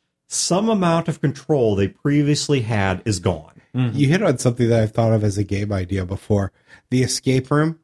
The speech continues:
Speaker 3: I thought that would be the perfect setup for a zombie apocalypse game.
Speaker 2: <laughs>
Speaker 3: You're
Speaker 2: Right.
Speaker 3: trapped in there an hour, and the zombie apocalypse starts while you're out, and you reach the end of the hour and come out, and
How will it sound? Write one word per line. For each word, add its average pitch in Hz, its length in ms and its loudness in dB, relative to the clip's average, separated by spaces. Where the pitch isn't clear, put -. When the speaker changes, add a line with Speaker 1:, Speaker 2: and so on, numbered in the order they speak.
Speaker 3:
I 139 120 0
thought 147 280 0
that 139 160 0
would 143 100 2
be 131 140 2
the 113 80 -4
perfect 127 500 -2
setup 117 380 0
for 117 180 0
a 110 60 2
zombie 113 340 0
apocalypse 113 600 -2
game. 139 260 0
Speaker 2:
<laughs> - 300 -14
Speaker 3:
You're 185 540 2
Speaker 2:
Right. 143 80 -2
Speaker 3:
trapped 185 340 0
in 180 120 0
there 160 140 2
an 151 100 0
hour, 147 600 2
and 156 140 0
the 160 80 4
zombie 185 360 0
apocalypse 165 580 0
starts 156 360 0
while 165 120 2
you're 139 200 2
out, 139 380 0
and 147 320 0
you 170 100 2
reach 170 220 0
the 175 140 2
end 156 120 0
of 160 80 2
the 151 120 2
hour 156 360 2
and 143 140 -2
come 147 200 -2
out, 165 360 0
and 135 600 0